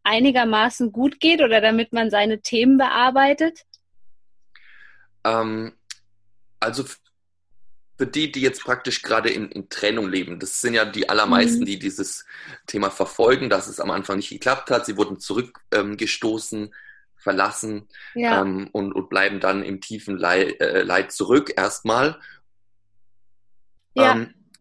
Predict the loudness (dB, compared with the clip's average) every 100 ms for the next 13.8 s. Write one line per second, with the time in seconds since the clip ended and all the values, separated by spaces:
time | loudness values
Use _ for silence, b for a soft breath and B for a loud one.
0 | _ _ _ -4 -2 -6 -12 -10 -8 -4
1 | 0 2 2 2 -2 0 4 4 2 -4
2 | B B B -2 0 2 2 2 2 2
3 | 4 4 2 0 2 2 -2 -4 -4 -2
4 | -4 -4 B B _ 0 0 -6 -14 _
5 | _ _ _ _ _ -4 -4 -4 -4 -2
6 | 2 0 2 4 4 6 4 4 2 2
7 | -2 -6 B -2 -2 0 -6 -2 2 2
8 | 2 0 0 0 2 0 -2 -4 -4 -4
9 | B B B 2 2 0 -6 -4 2 4
10 | 6 4 2 2 2 0 -10 _ _ _
11 | _ _ _ _ _ _ 2 2 2 0
12 | 4 4 2 0 4 4 0 -4 -6 -6
13 | -4 -4 -4 -2 0 0 -2